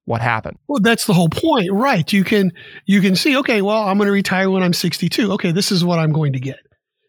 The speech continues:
Speaker 2: And then you look at your bills and, and what you would like to do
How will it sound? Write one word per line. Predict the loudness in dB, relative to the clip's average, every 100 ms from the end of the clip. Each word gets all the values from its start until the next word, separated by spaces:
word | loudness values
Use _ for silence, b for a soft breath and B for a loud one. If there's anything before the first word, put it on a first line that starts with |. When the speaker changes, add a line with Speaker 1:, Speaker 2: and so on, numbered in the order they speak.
| -2
Speaker 2:
And | 2
then | 4
you | 4
look | 2 0
at | -2 0
your | 0
bills | 0 0 0 0
and, | 0 -2 B B -2
and | 0 2 2
what | 0 0
you | 0
would | 0
like | 0 0
to | 0
do | 0 2 2 2